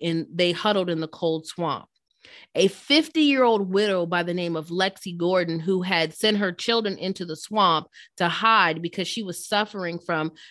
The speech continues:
typhoid fever, she attempted to escape her burning home, only to be shot in the face and killed.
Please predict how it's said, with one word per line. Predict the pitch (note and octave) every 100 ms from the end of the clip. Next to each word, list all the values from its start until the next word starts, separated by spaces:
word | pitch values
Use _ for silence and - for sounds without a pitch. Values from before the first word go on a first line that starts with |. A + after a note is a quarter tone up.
| -
typhoid | - G3 G3 G3 F3 E3+ -
fever, | A#3+ A#3 F3+ D#3+ - - -
she | - D#4
attempted | B3+ - C4+ D4 D4 B3
to | A3 F#3
escape | F3 - - A3+ -
her | - A3
burning | G3 G#3 G#3+ G3
home, | F#3+ G3+ G3 G#3+ A#3 - _ _ _ -
only | A3 C4 C#4 C#4
to | B3+
be | G3+ F3+
shot | - G#3 G#3 A3+
in | F#3
the | F3
face | - F#3 F3+ F3 F3 -
and | D#3
killed. | - D#3+ C3 F2+ F2